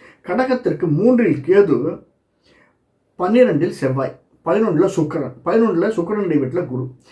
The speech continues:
இதை தவிர மத்த ஆறு பேரும் எங்க உட்கார்ந்திருக்காங்க? சனி பயிற்சியில சனி, குருவினுடைய வீட்டுல உட்கார்ந்திருக்காங்க.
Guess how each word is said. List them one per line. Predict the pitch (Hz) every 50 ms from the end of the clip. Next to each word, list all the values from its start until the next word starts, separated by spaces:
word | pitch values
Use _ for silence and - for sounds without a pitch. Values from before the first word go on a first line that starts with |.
| _ _
இதை | - 165 160 180 175 175
தவிர | - 175 208 240 254
மத்த | 220 185 151 151
ஆறு | 147 127 135 151 180 202 214 208 202
பேரும் | 208 240 247 233
எங்க | 190 170 190 202
உட்கார்ந்திருக்காங்க? | 180 - 170 165 156 143 131 135 131 131 143 180 233 269 - _
சனி | _ - - 147 151 175 202 202
பயிற்சியில | 196 175 170 147 - 127 131 175
சனி, | 202 202 - - 147 165 202 220 214 196
குருவினுடைய | 180 147 135 131 165 208 240 254 226 190 165 135 147
வீட்டுல | 165 180 180 151
உட்கார்ந்திருக்காங்க. | 123 127 120 110 107 110 104 98 -